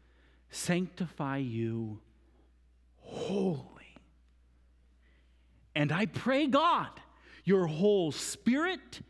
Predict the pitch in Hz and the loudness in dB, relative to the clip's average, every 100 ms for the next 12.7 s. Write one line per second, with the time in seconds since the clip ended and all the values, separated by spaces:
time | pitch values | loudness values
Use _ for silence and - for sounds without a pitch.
0 | _ _ _ - 214 320 370 320 - 320 | _ _ _ 0 4 4 2 -2 0 2
1 | 311 339 349 - - - _ _ _ 233 | 2 0 -2 -6 -16 -20 _ _ _ 2
2 | 262 254 185 120 160 339 381 247 120 98 | 2 2 0 2 4 4 4 2 0 -6
3 | - - _ _ _ - - _ _ _ | -16 -20 _ _ _ -20 -20 _ _ _
4 | _ - 127 170 - 156 127 147 156 139 | _ -4 0 0 2 0 2 0 2 0
5 | 117 127 156 196 120 104 98 - - - | -2 0 0 0 -2 -4 -10 -14 -14 -20
6 | _ _ _ _ _ - 107 101 - - | _ _ _ _ _ -8 -6 -6 -8 -6
7 | 202 127 104 104 - - 190 131 101 95 | -2 -2 -4 -10 -12 -8 -4 -4 -4 -10
8 | 95 _ _ _ _ _ 120 104 104 98 | -14 _ _ _ _ _ -6 -4 -8 -10
9 | 98 120 123 127 123 - 110 107 107 - | -8 -6 -6 -8 -10 -16 -12 -8 -8 -10
10 | 110 - - - - - - - - _ | -14 -14 -20 -20 -20 -20 -20 -20 -20 _
11 | _ _ _ _ _ _ _ _ - _ | _ _ _ _ _ _ _ _ -20 _
12 | - 107 - - 156 170 | -10 -10 -8 -2 -2 -2